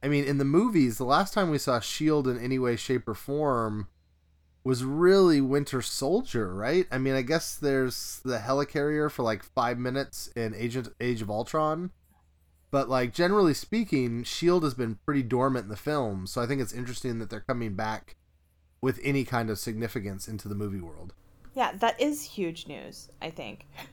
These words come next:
Speaker 2: And it may be giving us a view, will Ant-Man and the Wasp come out after Infinity War, correct?
Speaker 1: Yeah, it's coming out about twelve months from now.
Speaker 2: So,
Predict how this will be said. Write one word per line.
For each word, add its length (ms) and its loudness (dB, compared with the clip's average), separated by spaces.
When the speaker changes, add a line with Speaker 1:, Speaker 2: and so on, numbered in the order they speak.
Speaker 2:
And 100 6
it 80 4
may 160 2
be 100 -2
giving 280 -2
us 120 -4
a 60 -6
view, 480 -4
will 360 6
Ant-Man 320 -2
and 100 -2
the 40 0
Wasp 400 0
come 240 -8
out 220 -2
after 320 0
Infinity 460 -4
War, 320 -10
correct? 460 -10
Speaker 1:
Yeah, 200 2
it's 120 -2
coming 180 2
out 220 4
about 220 0
twelve 240 -2
months 220 -4
from 160 -6
now. 220 -10
Speaker 2:
So, 880 2